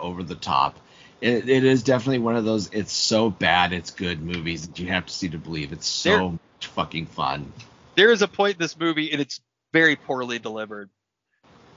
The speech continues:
Speaker 2: And it, keep in mind, it's the eighties, where Gene Simmons is giving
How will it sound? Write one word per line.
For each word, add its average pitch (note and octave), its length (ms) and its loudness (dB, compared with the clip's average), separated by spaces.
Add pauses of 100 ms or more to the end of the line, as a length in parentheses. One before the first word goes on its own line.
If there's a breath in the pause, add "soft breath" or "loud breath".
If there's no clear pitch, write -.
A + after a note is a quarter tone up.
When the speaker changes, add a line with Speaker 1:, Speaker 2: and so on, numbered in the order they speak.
(400)
Speaker 2:
And D#3+ 160 2
it, C#3+ 220 -8
keep G#3+ 160 2
in F#3+ 100 2
mind, D#3+ 200 4
it's - 160 -8
the C#3 160 -4
eighties, B2+ 340 -4
where C3+ 100 -4
Gene F3 280 -8
Simmons D3 520 -2
is B2+ 220 -6
giving B2+ 520 -2